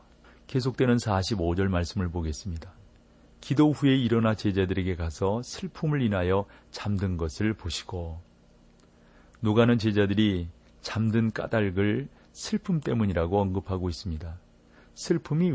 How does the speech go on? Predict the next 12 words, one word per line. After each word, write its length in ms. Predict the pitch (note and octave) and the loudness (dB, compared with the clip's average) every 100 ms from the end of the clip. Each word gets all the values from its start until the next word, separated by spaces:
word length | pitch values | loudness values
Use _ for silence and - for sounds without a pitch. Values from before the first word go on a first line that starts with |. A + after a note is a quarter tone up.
| F2+ | 2
왜 220 | F#2+ C3 | 2 2
잠든 460 | - - G2 A2+ | 0 -4 -2 0
이유가 380 | A2+ G2 G2 G2+ | 0 0 2 0
되는지 560 | F#2+ F#2+ F2+ E2 G#2+ G2+ - - - | 0 -2 -2 0 -2 -2 -8 -20 -20
설명하고 680 | - - - C#3+ A#2+ F#2+ F2+ | -14 -10 -2 0 2 2 0
있지는 320 | F2+ - G#2+ | -2 -4 -2
않지만, 640 | F#2 D#2 - F2+ F#2+ G#2+ D#2+ _ _ _ - - - | -2 -2 -4 -2 -2 -4 -8 _ _ _ -20 -20 -6
제자들도 580 | - D#3 D3+ C3+ C3 A#2+ | -2 0 2 0 2 2
예수님의 480 | G#2+ - G#2+ G#2 | 2 2 2 2
체포와 540 | G2 - B2 - G#2 G2+ | 0 -4 -4 0 0 0
고난을 500 | - G2 F#2 F#2 F#2+ | -2 -4 -2 -2 -4
감지하여 760 | F2+ F2 F2 E2+ D#2+ E2 E2+ | -4 -4 -2 -2 -2 -2 -4